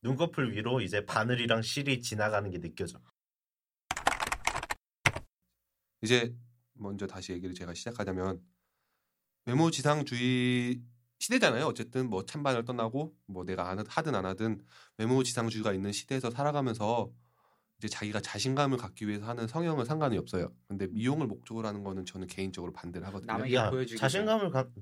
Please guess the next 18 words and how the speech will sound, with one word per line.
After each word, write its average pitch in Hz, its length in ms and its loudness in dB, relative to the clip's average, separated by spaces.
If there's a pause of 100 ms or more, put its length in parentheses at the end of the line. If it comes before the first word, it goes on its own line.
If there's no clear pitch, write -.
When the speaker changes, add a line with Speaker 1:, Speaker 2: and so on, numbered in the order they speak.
Speaker 1:
야, 92 320 4
죄송해요. 92 460 -6 (240)
Speaker 2:
네. 98 140 0
Speaker 1:
<laughs> 135 280 6
무빈 139 200 8
씨. 82 280 -4 (880)
자신감을 220 520 8
갖기 147 300 0
위한 170 160 6
성형이 170 440 2
미용 107 260 0
성형 151 320 -2
아닌가요? 85 460 -6 (280)
Speaker 2:
저는 120 540 6
좀 104 160 -6
다르다고 82 300 -8
봐요. 80 120 -18 (320)
그러니까 123 240 4